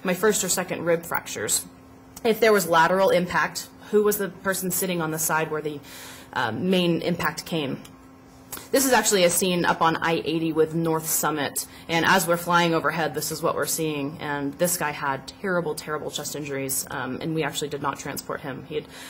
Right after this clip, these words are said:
actually, nobody was able to call nine one one for a while, and when we got there, it had been about an hour, so, um, since the incident happened. So, sad.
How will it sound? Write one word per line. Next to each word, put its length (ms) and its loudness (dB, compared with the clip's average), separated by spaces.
actually, 320 0
nobody 560 2
was 280 -2
able 240 0
to 60 -14
call 140 -6
nine 220 -2
one 140 -2
one 120 -2
for 180 -8
a 100 -4
while, 340 0
and 100 -4
when 60 -6
we 60 -4
got 300 -2
there, 180 -2
it 80 -4
had 160 -6
been 140 -6
about 180 -6
an 120 -8
hour, 460 -6
so, 400 -4
um, 160 -4
since 280 -6
the 120 -8
incident 380 -8
happened. 460 -10
So, 300 -10
sad. 360 -2